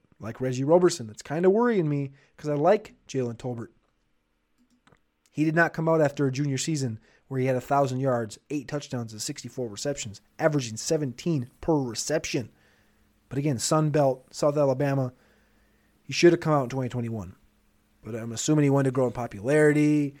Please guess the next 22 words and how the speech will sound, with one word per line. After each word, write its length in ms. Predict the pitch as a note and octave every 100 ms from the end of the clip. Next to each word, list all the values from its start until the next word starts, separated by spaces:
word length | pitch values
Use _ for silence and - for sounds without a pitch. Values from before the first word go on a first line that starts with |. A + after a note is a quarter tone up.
| _ _ _
He 180 | - A#2
wanted 300 | A#2+ B2 A#2
to, 280 | B2+ A#2 A2
you 120 | A2+
know, 100 | G2
go 300 | G#2+ C3 B2
off 420 | C3 C#3 C#3 -
and 240 | A2+ A2+ G#2+
maybe 380 | B2 A#2+ A2+ A2 C3 _
boost 360 | A#2 C#3+ D3+ -
his 100 | A#2+
draft 320 | B2 C#3+ C#3+
stock. 420 | - C#3+ C3+ - _ _ _ _ _ _
Fourteen 320 | - C#3+ B2+ A#2
hundred 200 | F#2+ G#2+
yards. 400 | D3+ D#3+ D#3 C3
He's 100 | A2
now 160 | A#2
hosting 420 | A2 C#3 D3+ -
the 80 | C3+
Senior 240 | B2 E3+ D#3+
Bowl. 460 | D3 D3+ D3 C#3+